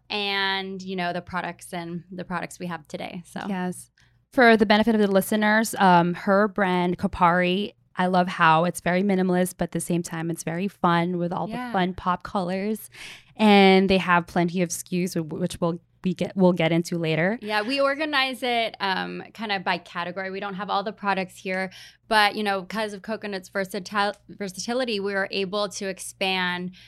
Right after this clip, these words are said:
Speaker 1: from our multitasking products that kinda do head to toe.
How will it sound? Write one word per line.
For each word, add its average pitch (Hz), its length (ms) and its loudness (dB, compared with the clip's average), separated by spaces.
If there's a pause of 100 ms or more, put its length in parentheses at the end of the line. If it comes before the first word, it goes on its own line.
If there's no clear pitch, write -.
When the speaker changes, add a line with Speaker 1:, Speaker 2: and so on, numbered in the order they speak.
(160)
Speaker 1:
from 202 220 -4
our 185 100 0
multitasking 233 840 -4
products 208 640 -4
that 190 200 -6
kinda 196 240 -6
do 185 380 -10
head 180 280 -8
to 185 60 -12
toe. 233 560 -2